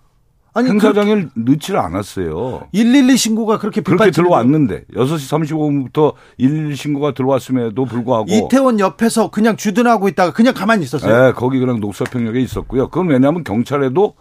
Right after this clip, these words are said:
Speaker 2: 컨트롤 타워가 없었다는 거죠.
Speaker 1: 그렇죠. 누군가를 지시해야 돼.
Speaker 2: 지시해야 되고.
Speaker 1: 네.
Speaker 2: 그리고 이 지금 대통령 사저가 있는 이 서초 쪽에
Speaker 1: 네.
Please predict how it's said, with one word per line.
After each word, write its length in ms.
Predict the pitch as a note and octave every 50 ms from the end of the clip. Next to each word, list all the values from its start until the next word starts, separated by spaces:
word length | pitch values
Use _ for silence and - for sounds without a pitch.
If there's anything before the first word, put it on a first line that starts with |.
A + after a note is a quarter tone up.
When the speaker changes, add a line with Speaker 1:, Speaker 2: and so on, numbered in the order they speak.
| _ _ _ _ _ -
Speaker 2:
컨트롤 440 | - E3+ E3+ - F3+ F3 F3 D#3
타워가 300 | - C#3 D3 C3 C3 D3+ C#3
없었다는 600 | E2+ E2+ D#2+ - E3+ F3+ - G3 E3 B2+ G2+ F#2
거죠. 260 | D#2+ D2+ C2+ F2 G2+
Speaker 1:
그렇죠. 280 | C3 - C4+ - C4 A#3
누군가를 380 | D#3 B3 A#3+ C#4+ C#4 B3 -
지시해야 600 | - - A3+ G#3 - B3 A#3 A#3+ B3+ C4 C4 A#3
돼. 60 | E3+
Speaker 2:
지시해야 420 | D#3 D3+ F3+ D#3 C3+ E3+ F#3 F#3 D3+
되고. 300 | G#2 F2+ D2 B1+ A#1+ - _ _
Speaker 1:
네. 240 | - F#3 G3 D3 - - - _ _
Speaker 2:
그리고 600 | - E3+ F#3+ G3+ F#3+ F3+ G3 G3 G3 F#3+ - - _ _ _ _ -
이 600 | - B2 C#3 C#3+ C#3+ C#3+ C#3 C#3 C3+ C3+ C3 B2
지금 220 | - D#3 E3 D#3 B2+
대통령 580 | G#2 A#2 B2 - D3 D#3 D#3+ E3+ E3+ E3+ E3
사저가 520 | D3 - D3 D#3+ D3+ D#3+ D3+ D3+ D3+ D3 C#3+
있는 680 | C3+ C3 C3 C3 C3+ C#3 D3 D#3 D#3+ D#3 D3 - - - -
이 460 | F#2+ G#2+ A2+ A2+ A2+ A2+ A2+ A2 G#2
서초 380 | - - E3+ D#3+ - D#3 C3 -
쪽에 260 | - E2 C#2+ D#2+ E3
Speaker 1:
네. 280 | F#3 A3 A3+ A#3 A3